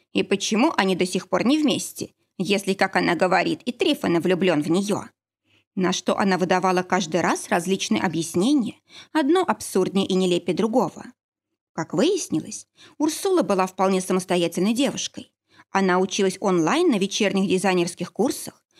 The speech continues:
а днём работала уборщицей в их академии и постоянно отслеживала Трифоны. Глядя на издёрганную одержимую Урсулу, Джессу понимал, что если так будет продолжаться и дальше, он и сам станет настоящим психом,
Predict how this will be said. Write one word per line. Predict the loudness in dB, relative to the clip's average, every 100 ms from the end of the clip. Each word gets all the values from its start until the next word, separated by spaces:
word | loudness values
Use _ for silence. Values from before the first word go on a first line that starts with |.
| -16 -4
а | 0
днём | 2 2
работала | 2 0 0 0 0
уборщицей | 0 0 0 0 -4 0 0
в |
их | 0
академии | -2 -2 -2 0 0 -2 -4 _ _ _
и | -6
постоянно | -4 -4 -2 0 2 2
отслеживала | 0 -2 0 0 0 -2 -4
Трифоны. | 0 -2 0 -2 -2 -4 -14 _ _ _ _ _ _ _ _ -4
Глядя | 0 2 2 2
на | 2
издёрганную | 2 0 2 0 2 2 2
одержимую | 0 -2 -2 0 2
Урсулу, | 0 -2 -2 -2 -4 -10 -20 -14 -6
Джессу | -2 -2 -2
понимал, | 0 2 2 2 0
что | -2 -2
если | 0 0 -2
так | -2 -2
будет | 0 -2 0
продолжаться | 0 0 0 -2 -2
и | -2
дальше, | -2 -2 -6 -8 -12 _ -14 -2
он | 2 2
и |
сам | 2 0 0
станет | 0 0 0
настоящим | -2 0 0 0 -2
психом, | -2 -2 -4 -4 -16